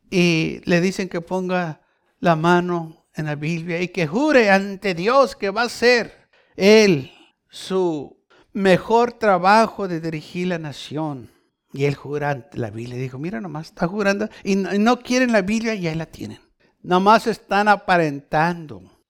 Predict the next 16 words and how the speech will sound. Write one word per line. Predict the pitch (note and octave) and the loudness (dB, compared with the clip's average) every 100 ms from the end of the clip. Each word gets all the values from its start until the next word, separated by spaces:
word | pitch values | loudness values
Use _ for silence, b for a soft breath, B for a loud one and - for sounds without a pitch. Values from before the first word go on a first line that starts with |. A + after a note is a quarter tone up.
| _ | _
Porque | - D3 D3+ D#3 | -6 -4 -2 -2
ellos | D#3 | -2
no | D#3+ | -10
quieren | D#3 D#3 D3+ | -12 -12 -10
saber | C#3+ C#3+ C#3+ | -8 -8 -8
nada | C3+ C3+ C3 C#3 A2 | -12 -6 -4 -4 -6
de | A2 G#2 | -10 -12
la | G#2 | -12
Biblia. | A2+ B2+ | -14 -14
Porque | D3 - | -12 0
ellos | G#3+ C4 | 0 0
saben | - C4 B3 F3+ | 2 4 4 0
que | E3 | -6
el | F3 | -10
momento | D#3+ D3 A3+ C#4+ A#3+ - | -10 -6 -4 -6 -12 -8
que | G3+ F3 | -4 -2